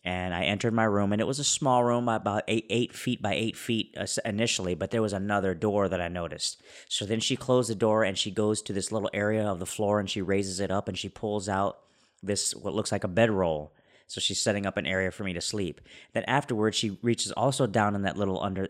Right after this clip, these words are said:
little cabinet under the floor, and she pulls out some additional cloths and additional, like, change of clothes. Then she goes over the door, and she opens up the door. And in there, I see an area where there's some, uh, a water, um, pump.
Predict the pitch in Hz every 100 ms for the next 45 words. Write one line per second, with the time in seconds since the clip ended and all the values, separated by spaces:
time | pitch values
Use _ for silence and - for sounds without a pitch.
0 | - 90 95 95 - 107 95 92 92 87
1 | - 104 95 92 104 - 101 92 82 -
2 | 95 87 98 104 98 78 - 101 104 110
3 | 117 - - 92 90 110 - 95 85 82
4 | - 107 92 82 101 101 110 - - -
5 | - 131 135 151 127 110 110 101 101 107
6 | 101 - - 113 113 98 95 95 123 113
7 | 78 82 - - - 107 147 175 127 110
8 | 107 - 123 92 98 - 117 120 127 107
9 | 101 101 - 107 90 90 - 90 87 -
10 | 90 92 101 104 110 107 - 92 90 87
11 | 82 - _ 127 151 -